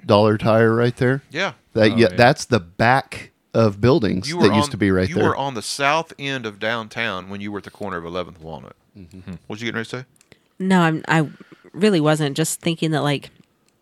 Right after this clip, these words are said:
Speaker 4: the fact that we, when we s-, talk about downtown and we say things like, I'm not picking on you because, uh, it's thing,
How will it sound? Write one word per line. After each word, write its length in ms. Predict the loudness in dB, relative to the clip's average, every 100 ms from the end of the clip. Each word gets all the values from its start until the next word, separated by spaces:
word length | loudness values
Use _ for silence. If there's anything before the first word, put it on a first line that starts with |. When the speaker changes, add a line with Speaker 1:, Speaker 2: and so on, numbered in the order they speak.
| -20 -20 _ _ _ _ _ _ _ _ _ _ -6
Speaker 4:
the 80 | -2
fact 420 | 6 6 4 0
that 160 | 0 2
we, 300 | 0 0 -2
when 200 | 0 2
we 100 | 2
s-, 180 | -2 -4
talk 300 | 0 2 4 2
about 320 | 2 0 -4 _ _ -2
downtown 480 | 0 0 -2 -2 0
and 120 | -2
we 80 | -2
say 220 | 0 -2
things 320 | -2 -6 -2
like, 340 | -2 -2 -8 -20 _ _ _ _ _
I'm 80 | -10
not 240 | -8 -10 -10
picking 300 | -12 -8 -8
on 80 | -6
you 100 | -8
because, 300 | -8 -12 -12 _ -12
uh, 60 | -10 -6
it's 240 | -8 -8
thing, 160 | -10